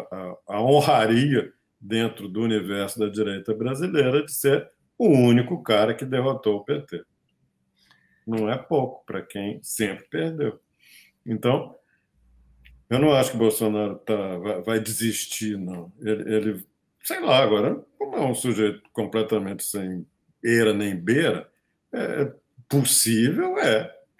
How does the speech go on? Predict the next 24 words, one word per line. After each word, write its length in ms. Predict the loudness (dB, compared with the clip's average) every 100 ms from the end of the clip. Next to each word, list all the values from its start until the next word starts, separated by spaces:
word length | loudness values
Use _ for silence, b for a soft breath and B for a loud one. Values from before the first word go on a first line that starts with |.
| _ _ _ _ _ _ -6
Agora, 500 | -2 2 2 0 -6 -20 _ _
o 100 | -6
cenário 520 | 0 2 4 4 2 2
mais 380 | 2 2 0
provável 840 | 0 0 0 0 0 0 -2 -6 -12 -10
que 100 | -6
nós 320 | -4 -6 -6
temos, 400 | -4 -2 -4 -8 _ _ _ _ _ _ -14
é, 100 | -10
é, 300 | -8 -4 -2 0
eu 80 | 2
não 60 | 2
sei 240 | 4 2
se 380 | 2 0 -2 -2 -2
Bolsonaro 560 | 0 0 0 0 -2 -6 -4
cresce 540 | 2 4 4 0 -6
mais 420 | -8 -6 -6 -8
um, 400 | -4 0 2 0
dois 360 | 2 4 4 2
pontos, 520 | -6 -10 -4 -4 -4 -6
três 260 | -2 -2 -2
pontos. 360 | -6 -6 -4
Se 180 | -6 -6 _ -2
crescer, 720 | 4 4 4 -2 -4 -4